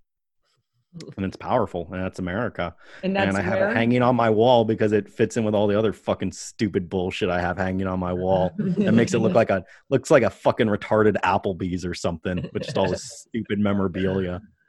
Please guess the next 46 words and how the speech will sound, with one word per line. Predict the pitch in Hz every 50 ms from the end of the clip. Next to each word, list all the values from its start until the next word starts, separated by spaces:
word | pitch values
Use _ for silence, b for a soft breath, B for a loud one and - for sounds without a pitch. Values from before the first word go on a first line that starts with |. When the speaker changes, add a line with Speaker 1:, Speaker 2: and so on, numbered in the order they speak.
| _ _ _ _ _
Speaker 1:
It's | _ - _ _ _ -
ridiculous, | 98 82 80 - 107 95 - - 98 90 90 87 85 - 92
man. | 90 87 87 90 87 85 _ _ _ _ _ _ _ _ _ _ b b b b b b
Yeah, | 143 170
I | 170
thought | 156 220 240
he | 247
was | 226
gonna | 202 220 202 190
leave | 185 190 151
more | 156 160 165 151
stuff, | - - - 135 139 151 135 - - -
but, | - 113 110 - 123
like, | 117 110 113
oh, | 123 135 127
he | 120
left | 123 131 127
some | - 131 110
macaroni | 110 113 123 120 - 131 127 127 123 123 113
and | 107 95
cheese. | - - 104 107 107 110 113 110 104 - - _ _ _ _ _ _ _ _ _ _ _ _ _ _ _ - -
I | 123
just | 127 180 - -
threw | - 143 120
out, | 120 123
like, | 95 98 -
a, | 87 - -
a | - -
ton | - - 113 113
of, | 104 98 87 80 - 92
uh, | 85 82 82 82 - _ _ _ _ _ _ _ _ _ _ _ _ _
his | - 107 98 101
expired, | 95 - - - 90 98 98 92 90 78 - - _ _ _ _
like, | - 98 90 - - 95
uh, | 90 85 82 85 90
McDonald's | 92 95 85 - - 85 90 92 90 85 80 -
food | - - 90 85 85 85 - _ -
in | 101 90
the | 85
fridge. | - - 90 87 85 82 -
He | - 139
was | 147 139
like, | 170 151 107 - -
he | 120 151
would | 160 135 123
leave, | 147 165 185 185 151 117